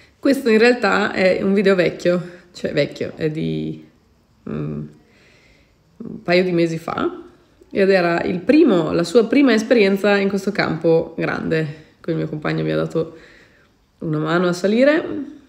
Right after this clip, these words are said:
non era ancora tanto, ehm, abituato anche alla scaletta e tutto, quindi mi sono fatta aiutare.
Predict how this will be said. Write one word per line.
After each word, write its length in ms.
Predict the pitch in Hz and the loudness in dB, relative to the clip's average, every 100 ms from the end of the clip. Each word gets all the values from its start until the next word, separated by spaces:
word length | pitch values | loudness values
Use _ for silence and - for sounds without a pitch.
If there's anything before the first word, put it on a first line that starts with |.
| _ _ 208 | _ _ -4
non 200 | 175 170 | 0 2
era 140 | 170 | 0
ancora 320 | 165 165 165 | 0 0 0
tanto, 640 | 160 165 165 165 165 165 170 - _ _ - | 0 0 0 2 0 0 -8 -18 _ _ -10
ehm, 480 | 156 147 147 147 147 - _ _ _ _ _ _ _ _ _ _ _ - - _ _ | -8 -6 -6 -8 -12 -20 _ _ _ _ _ _ _ _ _ _ _ -20 -20 _ _
abituato 880 | - 185 185 190 175 175 - 190 185 | -4 -2 -2 2 2 2 2 2 2
anche 220 | 180 175 | 0 0
alla 120 | 170 | 0
scaletta 460 | 170 - 170 170 170 | -2 -2 0 0 0
e 60 | 175 | 0
tutto, 340 | 208 - 202 | -4 0 0
quindi 420 | 185 170 165 - - | 2 2 0 -2 -4
mi 140 | 180 | -4
sono 200 | 170 180 | -2 -4
fatta 260 | 180 170 170 | -4 -4 -2
aiutare. 680 | 185 190 214 240 339 - | -2 0 0 0 -2 -6